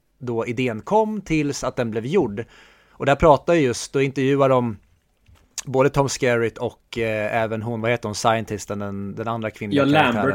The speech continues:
Speaker 2: Lambert, men vad heter, vad heter skådespelerskan? Vet jag inte vad hon heter.
Speaker 1: Ja, nej, jag minns inte, men där,
Speaker 2: Nej.
Speaker 1: där intervjuar de dem och då pratar de just det här att allt är på riktigt. De
Speaker 2: Mm.
Speaker 1: byggde upp en stor grotta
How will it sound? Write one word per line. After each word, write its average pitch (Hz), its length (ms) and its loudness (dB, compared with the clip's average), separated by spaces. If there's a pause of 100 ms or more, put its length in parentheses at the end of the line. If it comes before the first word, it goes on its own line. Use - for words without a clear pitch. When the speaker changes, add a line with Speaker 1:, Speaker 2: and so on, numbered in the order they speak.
Speaker 2:
Lambert, 139 120 -4
men 139 120 -2
vad 135 100 0
heter, 123 540 0
vad 123 240 -2
heter 123 160 -6
skådespelerskan? 123 880 -4
Vet 113 180 -4
jag 113 100 -6
inte 95 280 -10
vad 110 120 -10
hon 101 260 -6
heter. 92 420 -10
Speaker 1:
Ja, 127 220 4
nej, 131 140 4
jag 127 100 2
minns 123 220 -4
inte, 113 140 -4
men 131 120 -4
där, 143 120 4
Speaker 2:
Nej. 123 140 -8
Speaker 1:
där 143 180 2
intervjuar 147 440 0
de 147 100 -2
dem 117 200 -2
och 120 60 -4
då 123 80 -4
pratar 143 400 0
de 135 60 -4
just 110 160 -6
det 117 60 -6
här 110 100 0
att - 140 -8 (680)
allt 170 500 4
är 107 220 0
på - 140 -2
riktigt. - 400 -2
De - 120 -8
Speaker 2:
Mm. 127 60 0
Speaker 1:
byggde 139 240 4
upp 160 200 2
en 143 60 0
stor 123 260 -4
grotta 147 760 2